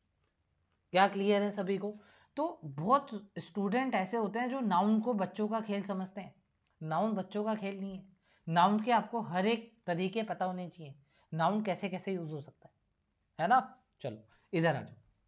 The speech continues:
यहाँ पे आपने देखा बेकरी लिखी हुई है। अब बेकरी को और, आ, थोड़ा सा डिफाइन कर दो सर, तो देखो यहाँ पे बेकरी डिफाइन हो गई है, ये आर्टिकल दा यहाँ पे लिखा हुआ है। अब बेकरी यहाँ पे फ्रेंडली लिखा हुआ है।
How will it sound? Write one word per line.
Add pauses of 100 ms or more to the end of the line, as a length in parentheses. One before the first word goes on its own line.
(640)
यहाँ
पे
आपने
देखा
बेकरी
लिखी
हुई
है। (280)
अब
बेकरी
को
और,
आ,
थोड़ा
सा
डिफाइन
कर
दो
सर, (100)
तो
देखो
यहाँ
पे
बेकरी
डिफाइन
हो
गई
है, (600)
ये
आर्टिकल
दा
यहाँ
पे
लिखा
हुआ
है। (300)
अब
बेकरी
यहाँ
पे
फ्रेंडली
लिखा
हुआ
है।